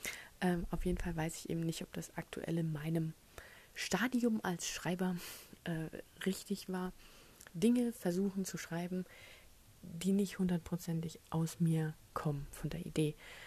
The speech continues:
vielleicht. Ich meine, ich hab natürlich mein Morpheus-Projekt und mein Hades-Projekt lieb gewonnen und hab das ja auch so entwickelt, wie es mir Spaß machen würde und woran ich Lust hatte,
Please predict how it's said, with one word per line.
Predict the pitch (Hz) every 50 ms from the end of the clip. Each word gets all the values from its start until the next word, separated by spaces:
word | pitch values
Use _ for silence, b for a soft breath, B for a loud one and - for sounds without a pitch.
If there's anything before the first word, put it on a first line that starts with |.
| B B
vielleicht. | - - - 139 127 - - - B B B B B B
Ich | - -
meine, | 185 175 170 175
ich | 175 - 175
hab | 170 - -
natürlich | 180 - - 196 185 190 190 - -
mein | 165 160 156 156 151 156 - - -
Morpheus-Projekt | 170 151 147 147 151 170 - - 180 180 - - - - 185 180 180 180 - - -
und | 160 147
mein | 143 143 - -
Hades-Projekt | 151 160 170 175 - - - - 170 165 165 - - - - - - - -
lieb | 151 143 160 196 196 -
gewonnen | - 226 196 214 214 214 214
und | 202 185 170 -
hab | 165 - -
das | 165 160 -
ja | 156 - -
auch | 165 -
so | - - 170
entwickelt, | 160 160 160 - 170 - - 156 156 - -
wie | - 170
es | 160 - - -
mir | 175 170 170 160
Spaß | - - - - - 170 - -
machen | 196 185 190 196 185
würde | 202 202 202 -
und | 170 160 160
woran | 160 156 143 151 -
ich | - 180 - - -
Lust | 185 180 180 - - -
hatte, | 202 196 202